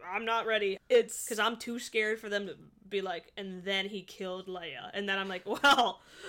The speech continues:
Speaker 1: well, forget it."
Speaker 2: Well, well, we gotta know. And it, it, clearly, the movie can go anywhere else. 'Cause again, it's not even, it's just the people that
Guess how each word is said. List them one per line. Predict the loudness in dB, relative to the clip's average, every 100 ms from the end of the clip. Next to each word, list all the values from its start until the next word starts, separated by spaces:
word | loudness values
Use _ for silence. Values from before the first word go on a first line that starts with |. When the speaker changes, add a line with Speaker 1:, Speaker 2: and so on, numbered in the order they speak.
| -12 -12 -20 -20 _ _ _ _ _
Speaker 1:
well, | 2 4
forget | 4 8 8 8
it." | 6 4
Speaker 2:
Well, | 6 8 8 8 6 2 -6
well, | 2 6
we | 8
gotta | 10 10 8
know. | 6 6 4 -2 -8 _ -4
And | -2 -2 -6 _ -6
it, | -2 -2 -2 -2
it, | -2 -4
clearly, | -4 -2 -2 -2 0 -2 -4 _ _ _ _ -12
the | -6 -4
movie | -2 -2 -2 -4
can | -4 -4
go | -2 0 0 -2 -6 -10 _ _ _ _ _ _ _ _ _ _ _ _ _ _
anywhere | -2 -2 -2 -2 0
else. | -2 -2 -8 -16 -8
'Cause | -4
again, | 0 2
it's | 0 0
not | 0 -2 -4
even, | -6 -6 -8 _ -14
it's | -10
just | -6
the | -4
people | -4 -4 -4 -4 -4
that | -2 -4 -4